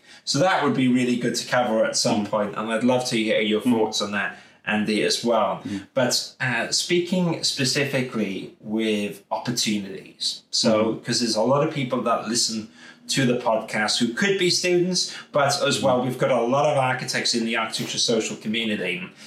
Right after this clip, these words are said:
Speaker 1: And
Speaker 2: Mm-hmm.
Speaker 1: so if someone was currently in the U K right now, I mean, let's, let's be hypothetical
Speaker 2: Mm-hmm.
Speaker 1: that the, the airports open up, or maybe
Speaker 2: Mm-hmm.
Speaker 1: there's someone in a month or two who discovers this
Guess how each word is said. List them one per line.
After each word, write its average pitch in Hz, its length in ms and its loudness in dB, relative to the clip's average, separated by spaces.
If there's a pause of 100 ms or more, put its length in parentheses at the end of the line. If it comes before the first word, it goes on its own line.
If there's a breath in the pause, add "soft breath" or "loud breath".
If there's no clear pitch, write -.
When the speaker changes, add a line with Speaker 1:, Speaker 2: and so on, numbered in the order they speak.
(240 loud breath)
Speaker 1:
And 131 160 2
Speaker 2:
Mm-hmm. - 180 2
Speaker 1:
so 131 480 2 (180 loud breath)
if 175 180 0
someone 226 380 4
was 185 220 0
currently 170 500 2
in 135 140 0
the 127 80 2
U 120 220 4
K 120 280 0
right 101 360 0
now, 98 560 -4 (100)
I 120 100 -2
mean, 127 300 0 (200 loud breath)
let's, - 800 -2
let's 185 180 2
be 180 160 2
hypothetical 143 880 0
Speaker 2:
Mm-hmm. 123 260 2
Speaker 1:
that 107 320 0
the, 117 360 0 (300 loud breath)
the 120 460 2
airports 127 640 0
open 110 360 0
up, 101 200 -2
or 117 140 0
maybe 147 260 2
Speaker 2:
Mm-hmm. - 80 4
Speaker 1:
there's - 180 4
someone 123 360 2 (300 loud breath)
in 131 100 0
a 131 100 2
month 160 320 2
or 123 80 2
two 110 220 0
who 104 100 -6
discovers 113 560 0
this 117 140 -2